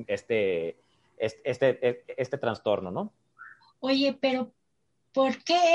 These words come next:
Speaker 2: Ahora la pregunta es precisamente de tu hermano. ¿Por qué lo tomaste a él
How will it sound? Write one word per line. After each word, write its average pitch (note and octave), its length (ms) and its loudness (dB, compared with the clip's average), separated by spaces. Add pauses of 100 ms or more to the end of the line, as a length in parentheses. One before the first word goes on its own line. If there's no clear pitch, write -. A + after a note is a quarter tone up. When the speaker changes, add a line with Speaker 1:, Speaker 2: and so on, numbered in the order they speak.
(640)
Speaker 2:
Ahora C#4 440 8
la C4+ 160 8
pregunta C4+ 500 6
es B3 140 0
precisamente A#3 680 6
de A3+ 120 2
tu A#3+ 80 -2
hermano. A#3+ 540 6 (1120)
¿Por B3+ 200 2
qué C#4+ 120 0
lo D4+ 120 4
tomaste C4+ 560 0
a B3 180 6
él A#3+ 220 2